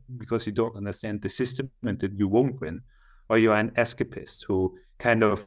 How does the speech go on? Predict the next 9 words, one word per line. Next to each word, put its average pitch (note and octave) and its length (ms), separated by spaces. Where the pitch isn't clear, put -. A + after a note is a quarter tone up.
takes A2+ 360
refuge A#2+ 480
in G#2 140
games G#2 280
of G2+ 140
chance A2 520
because G#2 460
the A2+ 120
harsh G#2 460